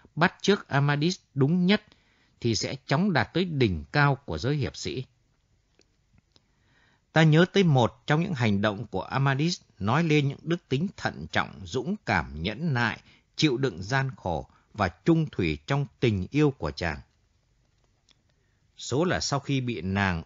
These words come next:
Oriana hắt hủi, chàng đã tự hình phạt ở ngoài đảo. Nghèo, đổi tên là Betenebros, một cái tên thật có ý nghĩa, phù hợp với cách sống mà chàng tự chọn. Đối với ta,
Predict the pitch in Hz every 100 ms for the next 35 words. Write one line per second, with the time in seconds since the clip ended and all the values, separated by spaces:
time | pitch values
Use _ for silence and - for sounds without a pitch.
0 | 123 131 127 123 123 127 113 135 - -
1 | 87 71 62 _ _ _ _ _ - 123
2 | 110 147 - 135 95 71 85 104 85 -
3 | 101 78 _ _ - 92 90 87 85 71
4 | - _ _ _ _ _ _ _ _ _
5 | _ _ - 101 110 90 - _ _ _
6 | 127 110 - 156 156 120 101 95 82 -
7 | 85 131 170 _ 139 131 123 120 110 156
8 | 175 - _ _ _ _ - 104 110 165
9 | - 170 165 147 - - - 139 120 170
10 | 160 98 180 - _ _ _ _ _ _
11 | _ - 135 110 101 - 127 - 180 -
12 | - 151 185 110 - 101 78 - 113 64
13 | - 76 - _ _ _ _ _ _ _
14 | _ _ _ _ - 120 151 165 - 139
15 | 131